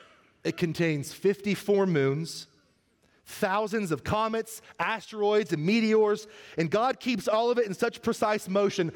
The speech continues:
that men can send a ship to the moon and back because he sustains it. I'll never forget the time I felt like my life was falling apart.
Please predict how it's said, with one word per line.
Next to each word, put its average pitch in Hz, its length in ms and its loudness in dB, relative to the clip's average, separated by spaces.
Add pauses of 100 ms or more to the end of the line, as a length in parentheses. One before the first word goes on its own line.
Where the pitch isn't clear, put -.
(160)
that 180 120 0
men 220 220 2
can 226 160 0
send 202 180 0
a 175 40 2
ship 254 400 0
to 214 80 2
the 196 80 2
moon 185 240 2
and 127 120 -2
back 98 380 -8 (640)
because 107 220 -12
he 98 180 -14 (140)
sustains 92 760 -14
it. - 240 -20 (3000)
I'll 110 80 -8
never 117 220 -10
forget 107 420 -10 (160)
the 107 160 -12
time 107 340 -12
I 90 60 -12
felt 107 200 -14
like 101 140 -16
my 107 140 -10
life 98 400 -10
was - 260 -18
falling 98 360 -12
apart. 87 420 -16